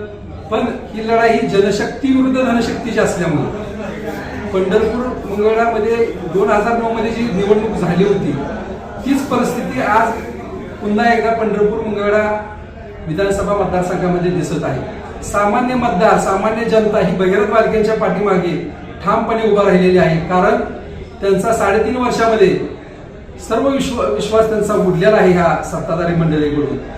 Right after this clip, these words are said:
कुठल्याही अपेक्षा पूर्ण न झाल्यामुळं पुन्हा एकदा भारत भालकेंचे, अ, चिरंजीव भगीरथ भालके यांच्याकडे सामान्य जनता वळलेली आहे.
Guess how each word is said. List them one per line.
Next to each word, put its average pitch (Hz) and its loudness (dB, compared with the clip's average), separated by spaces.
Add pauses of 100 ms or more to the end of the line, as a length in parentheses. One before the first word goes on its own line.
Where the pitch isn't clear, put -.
(200)
कुठल्याही 208 2 (160)
अपेक्षा 226 -2
पूर्ण 226 -4
न 226 0
झाल्यामुळं 185 4 (380)
पुन्हा 202 2
एकदा 214 0
भारत 180 -2
भालकेंचे, 180 2
अ, 160 -4
चिरंजीव 180 2
भगीरथ 147 0
भालके 190 2
यांच्याकडे 175 -2
सामान्य 165 -2
जनता 156 -4
वळलेली 151 0
आहे. 139 0